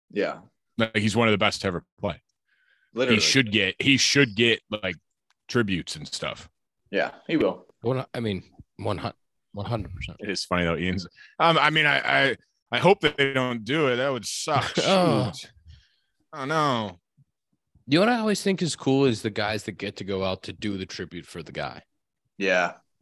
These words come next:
Speaker 2: Zach's gonna do it, I heard, for their last home
Speaker 3: Like
Speaker 2: game.
Speaker 3: Jay Hay, like, Jay Hay went out and did the thing for, for Yachty.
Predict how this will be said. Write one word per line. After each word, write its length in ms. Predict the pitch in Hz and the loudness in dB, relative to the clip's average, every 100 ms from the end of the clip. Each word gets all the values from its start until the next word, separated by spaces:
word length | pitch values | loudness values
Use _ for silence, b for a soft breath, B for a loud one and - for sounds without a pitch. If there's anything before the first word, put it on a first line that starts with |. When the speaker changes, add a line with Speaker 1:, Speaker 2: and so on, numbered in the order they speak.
| _ _ | _ _
Speaker 2:
Zach's 300 | 87 110 - | -2 -2 0
gonna 180 | - 92 | -2 0
do 120 | 87 | 0
it, 40 | 87 | 0
I 100 | 85 | 0
heard, 180 | 92 85 | -2 -4
for 80 | 95 | -2
their 120 | 90 | 0
last 240 | 92 92 | 0 0
home 100 | 98 | -2
Speaker 3:
Like 100 | 104 | -2
Speaker 2:
game. 100 | 92 | 0
Speaker 3:
Jay 180 | 85 117 | 0 0
Hay, 200 | 113 107 - | 0 -2 -2
like, 200 | 110 101 | -4 -2
Jay 240 | 123 123 | 0 2
Hay 160 | 127 110 | 4 2
went 180 | 104 101 | 2 2
out 220 | 98 92 | 0 -2
and 160 | 98 92 | -4 -6
did 220 | 98 87 | -4 -4
the 80 | 87 | -8
thing 320 | - 92 87 | -8 -6 -6
for, 360 | - 87 85 - - | -8 -10 -10 -12 -14
for 420 | - 87 82 - | -8 -6 -6 -8
Yachty. 500 | 92 92 90 92 104 | -4 -2 -2 -4 -8